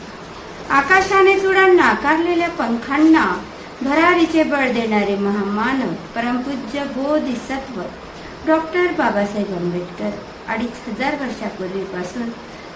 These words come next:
सन्मार्गावर आरूढ असा भगवंताचा भिक्खू भिक्खुनी श्रावक संघ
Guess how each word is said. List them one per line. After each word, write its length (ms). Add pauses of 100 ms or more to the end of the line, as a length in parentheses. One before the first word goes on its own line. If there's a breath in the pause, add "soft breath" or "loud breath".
(160)
सन्मार्गावर 680
आरूढ 420
असा 260
भगवंताचा 680
भिक्खू 440
भिक्खुनी 500
श्रावक 500
संघ 360